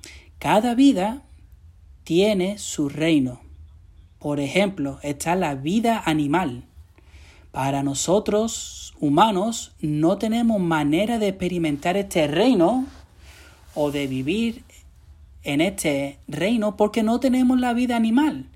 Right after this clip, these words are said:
Y es lo mismo con la vida vegetal, tiene su, su reino. Pero no tenemos manera de ser parte de ese reino porque no tenemos tal vida.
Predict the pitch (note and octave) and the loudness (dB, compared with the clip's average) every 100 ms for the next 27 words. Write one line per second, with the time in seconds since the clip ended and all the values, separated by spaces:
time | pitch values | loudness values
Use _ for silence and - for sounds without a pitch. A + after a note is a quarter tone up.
0 | - - - - E3 G3+ F3+ G#3 A3+ A#3 | -20 -20 -20 -4 0 2 2 2 0 0
1 | G3 E3+ D#3+ D3+ D#3 F3+ F3+ F3 D#3 D3+ | 0 0 0 -2 -2 -2 0 -2 -2 -4
2 | B3 C#4 C#3+ - E3 E3+ E3+ D#3 C#3+ C#3+ | -4 -6 -8 -6 -4 -4 -2 -2 0 -2
3 | - D3 C#3 G#3+ D4+ G3+ C3+ - - - | -6 -8 -4 2 4 4 0 -14 -20 -20
4 | - - - - - - - - - - | -20 -20 -20 -20 -20 -20 -20 -20 -20 -20
5 | - - D#3+ E3+ D3 D3+ A3 C4 A#3 A3 | -20 -6 -2 0 0 0 -2 -2 -2 0
6 | A3+ A#3+ G#3+ G#3 F3+ G#3 B3 F3+ F#3+ E3+ | 0 2 2 0 0 -2 -2 -2 -4 -4
7 | D#3 - - G3+ G#3+ - G3 A3+ F#3+ E3 | -6 -6 -4 -2 -2 0 0 0 0 0
8 | G3 A#3 G#3 G3+ A#3+ A3+ F#3+ F#3 D#3+ D3+ | 0 0 0 0 0 0 -4 -2 -4 -2
9 | G#3+ A#3 A3 A3 G#3 G3 E3 B3+ G3 B2+ | -4 -2 -2 -2 2 2 4 2 2 -4